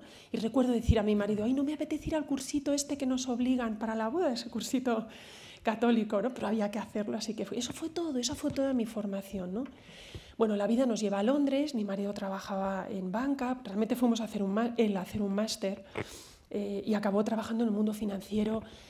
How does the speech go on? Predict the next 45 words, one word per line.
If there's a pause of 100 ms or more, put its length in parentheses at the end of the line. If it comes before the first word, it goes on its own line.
(280)
en
un
banco
americano
que
se
llamaba
Goldman
Sachs,
muchos
años,
¿no? (600)
Y
eso,
pues,
nos
obligó
a
vivir
muchos
años
en
Londres.
Y
ahí
empieza, (100)
curiosamente,
a
perseguirme
Dios,
pero
además
a
perseguirme
de
una
manera (500)
muy
curiosa,
que
es
a
través
de
anglicanas.